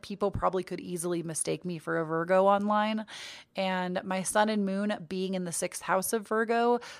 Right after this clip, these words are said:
like, bitch, I love a routine. I love learning about health. I love, like, it's one of my most studied topics.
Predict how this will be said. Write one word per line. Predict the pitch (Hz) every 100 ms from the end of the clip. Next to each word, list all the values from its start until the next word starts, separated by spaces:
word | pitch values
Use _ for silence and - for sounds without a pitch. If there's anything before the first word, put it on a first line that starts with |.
| -
like, | 175 175 165 -
bitch, | 202 190 -
I | 208
love | 208 196
a | 202
routine. | 175 165 - 214 240 254 277 - - -
I | 190
love | 190 196 190
learning | 190 196 196
about | 170 151
health. | - - 214 220 220 - -
I | 180
love, | 180 180 180 190
like, | 185 175
it's | 208 208
one | 220 247
of | 240
my | 196
most | 185 170 165 160
studied | - 160 151
topics. | 147 143 - - - - -